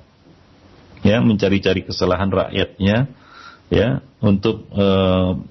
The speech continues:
semata-mata untuk melampiaskan ataupun menjatuhkan hukuman terhadap mereka, ya, tanpa kesalahan yang mereka lakukan, karena, eh, biasanya, ya, rakyat jelata tidak punya kekuasaan apa-apa, ya, mereka, eh,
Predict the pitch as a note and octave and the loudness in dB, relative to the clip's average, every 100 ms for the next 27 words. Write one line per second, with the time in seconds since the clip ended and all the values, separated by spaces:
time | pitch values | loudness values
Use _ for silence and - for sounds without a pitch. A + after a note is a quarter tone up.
0 | - - F#2+ G#2 G2 G2+ G#2 G#2 G#2 F#2+ | -10 -4 0 0 0 0 -2 -2 -2 -2
1 | F#2+ G#2 G2+ G2+ F#2 G2 G2 F#2+ - F2+ | -2 0 -4 -6 -2 0 0 0 -2 -2
2 | - - G2 F2+ F#2 G2 G2 G#2 G2+ F#2+ | -4 -2 0 -2 -4 -4 -4 -2 0 2
3 | F#2 F#2+ F#2 F#2+ F#2+ F#2+ A#2+ G2+ G#2+ G#2+ | 2 2 2 2 0 -2 -2 0 0 0
4 | C#3+ A2 G2 F2 F#2 F2+ - - E2+ - | 2 2 0 0 -2 -4 -4 -6 -6 -2
5 | G2 C3+ D3 - - - - - F#2+ F#2 | -2 -2 -6 -18 -20 -20 -20 -6 -2 0
6 | A2 G2+ G2+ - A2+ A2+ A2 A2 G#2 G2 | 0 -2 -4 -2 0 0 0 -2 0 0
7 | F#2+ F2+ - F2+ F2 - E2 - E2+ A#2 | 0 -2 0 0 0 -2 -4 -4 -4 -6
8 | G2 F2+ F#2+ F#2 F2 F#2+ E2+ E2+ D#2+ F#2+ | -6 -2 0 0 -2 -2 0 0 0 0
9 | E2+ - F#2+ G2+ F2 D#2+ - F2 E2 F2 | 0 -2 0 2 2 0 -2 -4 -4 -2
10 | F2 E2+ F2+ F2 - G#2 F2 F2 - F#2 | -2 -2 -4 -2 -4 -2 -2 -2 -4 -6
11 | - F2+ E2 E2 D#2+ E2+ - D2 E2 - | -2 0 0 -2 0 -4 -2 -2 -2 -2
12 | F#2 A#2+ - _ _ - - - - F#2 | -4 -4 -10 _ _ -20 -20 -12 -2 0
13 | F2 F2 E2+ - G2 G2+ G#2+ F#2 F2+ E2+ | 2 0 -2 -2 0 -2 -4 -8 -4 -2
14 | E2 | 0